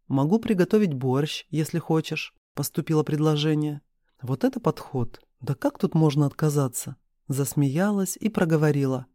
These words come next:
"Ты самый лучший мужчина". "Я знаю, поэтому возвращайся скорее домой. Я на связи". "Непременно. Пока", счастливо выдала и отключила телефон, задумываясь над его словами.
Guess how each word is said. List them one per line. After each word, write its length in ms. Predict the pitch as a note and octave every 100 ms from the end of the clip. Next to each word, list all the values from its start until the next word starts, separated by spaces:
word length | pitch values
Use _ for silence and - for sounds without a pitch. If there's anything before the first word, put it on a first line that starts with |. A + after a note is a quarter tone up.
| _ _ _ _
"Ты 140 | D3+
самый 420 | C#3 - A#3 B3 G#3+
лучший 360 | F#3 F#3+ G3
мужчина". 640 | F#3 E3+ - C#3+ C3+ C#3 - _ _ _ _ -
"Я 280 | C3 F3
знаю, 500 | G3 E3 D#3 D#3+ D#3+ - _
поэтому 420 | D3+ F#3 A3 F3
возвращайся 680 | E3 E3+ F#3+ - C#4 C4+ D3+
скорее 340 | - D3 D3
домой. 440 | C#3+ D3 C#3 C3 - _ _
Я 200 | C#3+ D#3+
на 120 | G3
связи". 560 | F3 C#3+ D3 D3 C#3 C#3+ - _ _ _ _ _ -
"Непременно. 720 | A3+ A#3 A3 E3 C3 B2+ B2 - _ _
Пока", 400 | G3 - C3+ A#2+ _ _ _ _
счастливо 520 | - C#3+ - D#3 C#3
выдала 420 | C#3 A3 A3+ G#3+ G3 -
и 80 |
отключила 580 | B3 A#3+ G3 F#3 - G3
телефон, 640 | F#3 E3 D#3 - C3+ B2+ B2 _ _
задумываясь 800 | B2+ C3+ C3+ G#3 A3 F#3+ F#3 -
над 160 | C#3+
его 260 | B2+ C3+ C#3+
словами. 640 | - D3 C#3+ C#3+ C3 C3